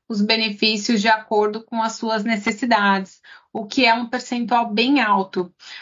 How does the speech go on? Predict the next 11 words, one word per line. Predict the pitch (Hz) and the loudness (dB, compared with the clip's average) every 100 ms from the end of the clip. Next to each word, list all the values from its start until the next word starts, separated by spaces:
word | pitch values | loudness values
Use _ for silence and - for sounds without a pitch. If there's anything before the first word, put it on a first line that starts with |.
| - | 0
Mas | 233 247 254 | 2 2 0
só | - 277 | 2 2
doze | 254 240 269 302 302 | 2 0 2 0 -2
por | - 285 | -8 -10
cento | - 254 254 254 | -4 -4 -4 -2
das | 233 240 | 0 0
empresas | 240 294 - 247 226 254 254 254 | 0 -4 -2 -2 0 0 -2 -6
pesquisadas | - 240 233 214 202 208 247 247 214 202 | -4 -6 -2 -2 2 2 4 2 0 -4
ofereciam | 214 208 226 226 214 - 233 226 | -6 -6 -2 -2 -4 -2 0 0
essa | 226 233 | 0 -4
possibilidade. | 220 233 214 220 240 247 208 202 202 196 180 | -4 -4 0 2 2 2 4 4 2 -2 -8